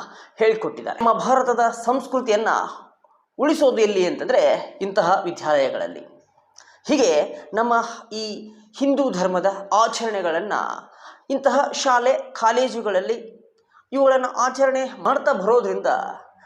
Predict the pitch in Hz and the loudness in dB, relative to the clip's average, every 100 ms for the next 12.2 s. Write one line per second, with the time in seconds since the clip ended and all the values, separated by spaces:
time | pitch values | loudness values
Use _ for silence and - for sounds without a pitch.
0 | - 180 240 240 226 208 190 - - 277 | -10 -4 0 2 2 0 -2 -6 -2 0
1 | 285 285 247 247 185 - - - - - | 0 -2 0 2 2 -2 -10 -20 -20 -20
2 | - _ - 277 220 220 - - - - | -20 _ 0 4 4 2 -2 -10 -18 -20
3 | - - - - - - 190 - - - | -20 -20 -20 -10 2 4 4 0 -6 -14
4 | - - - - - - - - - - | -20 -20 -20 -20 -20 -20 -20 -20 -20 -2
5 | 208 208 208 247 254 190 190 - - - | 2 2 2 2 4 2 2 -4 -14 -16
6 | - - 208 226 220 302 262 240 233 - | -4 2 4 4 4 2 4 4 2 -10
7 | - - 285 320 311 220 175 165 - - | -12 0 2 4 4 2 2 0 -2 -14
8 | - _ - 247 262 262 - - - - | -20 _ -4 0 2 0 -4 -18 -20 -10
9 | - 185 - 220 220 202 175 170 - 214 | -4 -2 2 2 2 -8 -10 -8 0 0
10 | 214 202 180 151 123 - - _ _ - | 0 -6 -4 -6 -8 -12 -20 _ _ -20
11 | _ - - 180 185 240 233 262 277 220 | _ -20 -6 -2 0 0 4 4 4 2
12 | 180 | -2